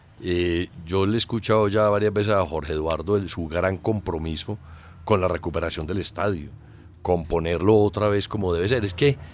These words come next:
si usted recupera el estadio, y usted dijo un tema muy importante, Lucas,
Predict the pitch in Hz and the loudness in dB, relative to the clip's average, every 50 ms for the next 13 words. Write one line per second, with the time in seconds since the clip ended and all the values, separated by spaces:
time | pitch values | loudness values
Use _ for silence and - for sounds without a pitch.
0 | - - - - - - - - - - 110 104 - - 151 156 175 147 - 127 | -20 -20 -20 -20 -20 -20 -14 -6 -2 0 0 2 4 4 4 4 4 2 0 -2
1 | 117 - 110 117 139 120 110 95 - - 101 92 85 76 73 73 73 - - - | 0 2 4 4 4 2 0 -2 -2 0 0 -2 -2 -2 -8 -12 -16 -20 -20 -20
2 | - - - - - _ _ - 104 101 92 - 117 117 117 - - 131 131 131 | -20 -20 -20 -20 -20 _ _ -4 -2 -2 -2 -2 -2 -4 -4 -4 -2 2 2 4
3 | 127 135 123 - 127 123 123 123 123 123 127 117 - 101 95 95 95 90 - 104 | 4 2 0 0 -2 -2 -2 0 0 0 -2 -2 -2 -2 -2 -2 -2 -2 -4 -4
4 | 107 92 - - - - | -4 -4 -6 -8 -12 -14